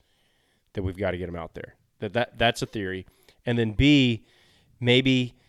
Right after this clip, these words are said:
with Cody Hollister out there, they've seen something in defensive packages where the defensive coordinator's like, "Well, they're surely not throwing the football if they're putting that guy out there."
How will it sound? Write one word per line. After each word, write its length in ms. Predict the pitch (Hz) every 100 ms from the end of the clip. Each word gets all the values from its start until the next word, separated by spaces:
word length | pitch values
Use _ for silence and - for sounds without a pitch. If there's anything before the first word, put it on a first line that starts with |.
| _ _ _ _ _ _ _ _ _ 123
with 260 | 120 -
Cody 280 | 113 135 127
Hollister 400 | 123 120 - 120
out 140 | 110
there, 120 | 117 110
they've 160 | 104
seen 280 | - 120 110
something 340 | - 113 117
in 80 | 107
defensive 460 | 104 110 110 104 -
packages 520 | 104 98 107 98 92
where 140 | 98
the 60 | 95
defensive 400 | 98 101 95 98
coordinator's 480 | 104 98 92 92 -
like, 180 | 95 92
"Well, 60 |
they're 100 | 98
surely 420 | - - 160 135
not 220 | 113 110 -
throwing 220 | 110 101
the 80 | 98
football 360 | 104 - 90 85
if 60 |
they're 120 | 90
putting 240 | - 98 92
that 160 | 90
guy 240 | - 85 78
out 200 | 64 -
there." 180 | 60